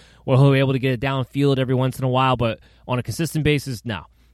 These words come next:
Cam Newton has to check the ball down. He can't really push it down the field too often anymore at this point. So James White, I think, is somebody very interesting to me, more so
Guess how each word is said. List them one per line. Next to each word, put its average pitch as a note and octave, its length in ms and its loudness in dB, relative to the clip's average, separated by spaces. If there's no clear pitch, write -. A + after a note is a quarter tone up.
Cam D3+ 200 2
Newton B2+ 220 2
has B2 140 0
to - 60 -12
check A#2+ 120 -4
the B2+ 80 -2
ball A2+ 220 -2
down. G#2 240 -4
He A2 100 -2
can't A2+ 220 -6
really G#2+ 120 -2
push - 240 -6
it A2+ 40 -18
down G#2+ 160 -4
the F#2+ 60 -4
field A2 240 -2
too A2 280 -4
often A2 320 -6
anymore G#2 500 -4
at A2 160 -6
this A#2+ 160 -4
point. G#2+ 300 -6
So A#2 100 -6
James C3+ 380 -2
White, C3+ 340 0
I B2+ 60 -6
think, A#2+ 180 -6
is B2 100 -6
somebody B2+ 340 0
very A#2+ 340 -4
interesting B2 500 -6
to - 120 -10
me, B2 100 -4
more B2 320 -2
so B2 420 0